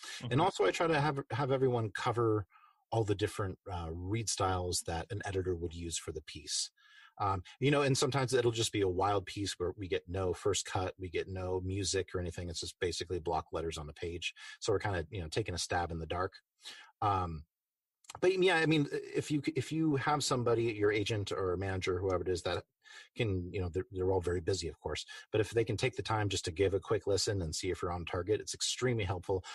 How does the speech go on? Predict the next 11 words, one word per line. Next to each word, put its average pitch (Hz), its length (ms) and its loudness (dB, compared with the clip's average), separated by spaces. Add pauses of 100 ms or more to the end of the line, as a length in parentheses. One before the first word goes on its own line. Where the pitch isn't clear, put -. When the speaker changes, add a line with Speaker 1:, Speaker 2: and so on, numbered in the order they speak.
(100)
Speaker 2:
I 127 80 2
know 143 160 4
the 120 100 2
talent 113 400 0
appreciates - 560 0
the 92 80 -2
direction 92 420 -2
and 90 80 -4
the 87 60 -6
feedback. 87 560 -6 (360)
Um, 117 40 -2